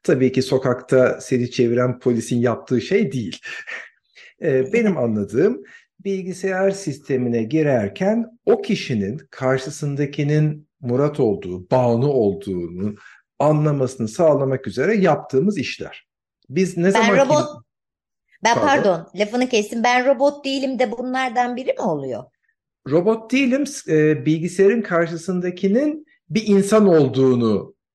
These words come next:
Speaker 2: <laughs>
Speaker 1: e, anlamaya çalışıyor. Yoksa o robot değilim tuşuna basınca bu Banu'nun tıklaması, bu Murat'ın tıklaması yok onda tabii ki.
Speaker 2: Peki, tamam.
Speaker 1: Ee,
Speaker 2: Sözümü geri aldım.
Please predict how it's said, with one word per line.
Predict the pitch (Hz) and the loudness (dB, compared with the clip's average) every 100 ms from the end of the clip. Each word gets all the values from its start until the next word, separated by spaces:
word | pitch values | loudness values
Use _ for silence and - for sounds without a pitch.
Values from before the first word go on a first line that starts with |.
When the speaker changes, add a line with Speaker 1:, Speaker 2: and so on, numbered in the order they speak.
| - | -16
Speaker 2:
<laughs> | 180 175 170 | -14 -12 -2
Speaker 1:
e, | 135 120 117 117 - | 2 4 4 0 -2
anlamaya | 127 123 117 110 107 101 | 0 2 2 0 -2 -2
çalışıyor. | 113 101 - 185 254 277 - - - | -4 -6 -8 0 2 2 -2 -18 -2
Yoksa | 175 175 175 | 2 2 4
o | 160 | 4
robot | 170 180 180 | 4 2 -2
değilim | 180 175 | -2 -2
tuşuna | 175 160 170 160 | -4 -6 -2 0
basınca | 170 247 254 214 160 - - - | 0 -2 0 2 2 0 -16 -18
bu | 156 170 147 | -2 0 4
Banu'nun | 147 151 160 170 185 | 4 6 4 2 2
tıklaması, | 180 160 - 139 143 135 151 135 | 0 -4 0 2 2 0 0 -2
bu | 143 | -2
Murat'ın | 147 156 185 | 0 0 0
tıklaması | 160 156 - 139 135 - | -4 -6 -2 -2 -2 0
yok | 294 175 135 | 2 2 2
onda | 110 110 107 | -2 -2 -6
tabii | - 98 92 | -8 -14 -16
ki. | 90 - - - _ _ - _ - | -18 -14 -14 -14 _ _ -20 _ -6
Speaker 2:
Peki, | 247 220 139 - | -4 -4 -8 -10
tamam. | 196 156 165 - _ - | -10 -10 -14 -20 _ 0
Speaker 1:
Ee, | |
Speaker 2:
Sözümü | 127 117 117 117 113 | 2 4 4 4 4
geri | 117 120 | 4 4
aldım. | 139 | 0